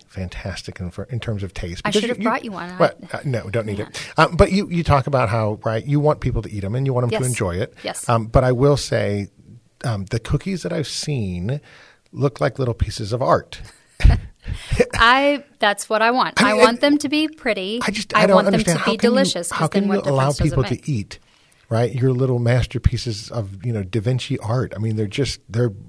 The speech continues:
Speaker 1: ridiculously beautiful.
Speaker 2: Well, thank you. There have definitely been some cookies that I've sent out the door and thought,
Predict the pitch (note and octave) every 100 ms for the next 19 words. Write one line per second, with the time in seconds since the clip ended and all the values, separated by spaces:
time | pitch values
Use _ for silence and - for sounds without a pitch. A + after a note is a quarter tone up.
0 | - C3+ G#2 - D3 D#3 B2 - B2+ G#2+
1 | A#2 A#3 - - B3 - A#4 - G3+ F3
2 | _ _ - - - B3+ A3+ A#3+ B3+ A#3+
3 | A#3 G#3+ G#3 - G3+ G3+ G3+ G3+ G3 F#3
4 | - F#3+ F#3 G3 F#3+ F#3+ G3 G3 - F#3
5 | - G3 F#3 F3+ F3